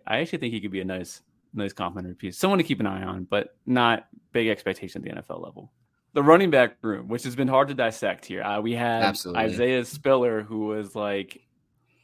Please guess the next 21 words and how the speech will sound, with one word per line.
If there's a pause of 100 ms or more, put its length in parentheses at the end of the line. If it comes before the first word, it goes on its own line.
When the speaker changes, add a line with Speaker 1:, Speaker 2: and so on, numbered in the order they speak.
Speaker 1:
a,
a
love
for
a
lot
of
people,
only
to
get (220)
drafted
in
the
fourth
round.
So (200)
that
was
kind
of,